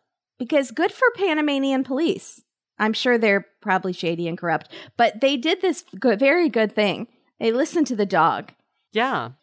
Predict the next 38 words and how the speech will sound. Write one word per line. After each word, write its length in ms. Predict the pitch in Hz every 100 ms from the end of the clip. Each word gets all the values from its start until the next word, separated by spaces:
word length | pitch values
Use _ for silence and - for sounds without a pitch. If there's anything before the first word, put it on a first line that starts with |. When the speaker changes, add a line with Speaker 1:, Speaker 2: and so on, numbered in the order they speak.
| _ 202
Speaker 1:
They 140 | 220
follow 320 | 226 247 254
him 100 | 277
up 160 | 233 208
and 140 | -
they 100 | 214
find 400 | 202 214 196 214
a 120 | 214 196
mound 400 | 180 180 185 180
of 160 | 165
dirt 420 | 165 165 92 - - -
on 100 | 180
the 60 | 175
top 260 | 175 170
of 60 | 170
the 100 | 175
hill. 200 | 190 185
Speaker 2:
Oh, 140 | 180
no. 560 | 175 170 180 175 151 165 - _ _ _
Speaker 1:
And 220 | 202 208 208
they 140 | 202
get 180 | 196 190
out 220 | 180 180
their 160 | 180 165
shovels. 720 | 175 156 165 156 160 - -
Speaker 2:
No. 420 | - 156 165 165
Speaker 1:
And 140 | - 196
in 300 | 202 220 226
a 220 | 220 208 208
shallow 540 | - 214 202 208 220
grave 560 | 214 190 185 185 180 - -
under 340 | 196 196 202
a 80 | 196
mound 400 | 185 175 196 202
of 300 | 202 170 170
garbage 800 | 185 185 233 240 190 160 202 214
Speaker 2:
Come 320 | - 170 143
on. 460 | 131 123 120 117